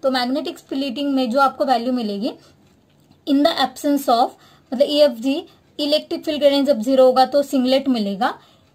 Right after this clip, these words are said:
If electric field is not equal to zero, you will get the two lines, but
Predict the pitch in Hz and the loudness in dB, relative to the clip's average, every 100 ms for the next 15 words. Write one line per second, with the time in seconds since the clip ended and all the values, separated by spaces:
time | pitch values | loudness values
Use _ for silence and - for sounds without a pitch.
0 | _ 320 359 302 285 285 311 269 302 294 | _ -4 -4 0 0 0 -4 -8 -6 -2
1 | 269 269 269 269 262 233 247 262 262 254 | 0 0 -2 0 0 0 -2 0 0 -2
2 | 254 247 233 240 233 - 320 277 214 262 | -4 -2 -2 -2 -6 -4 -2 -2 -2 -6
3 | 277 - _ - 254 277 | -8 -20 _ -2 0 0